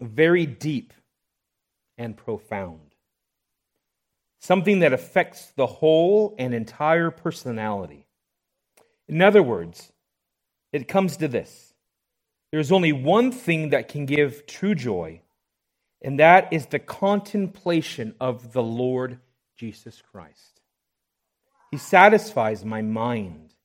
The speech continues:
He satisfies my emotion and every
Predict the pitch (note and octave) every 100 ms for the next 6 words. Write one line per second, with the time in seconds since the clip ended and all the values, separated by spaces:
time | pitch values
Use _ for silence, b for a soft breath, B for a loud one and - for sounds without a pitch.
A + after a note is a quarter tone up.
0 | _ _ _ _ E3+ E3+ - A3 A3+ A3
1 | - D3 C#3+ C3+ C3 B2+ A#2 C#3 D#3 -
2 | F2+ D#2 _ _ _ _ _ _ D3 C#3+
3 | A#2 - D3 B2 B2+ C3+ C3+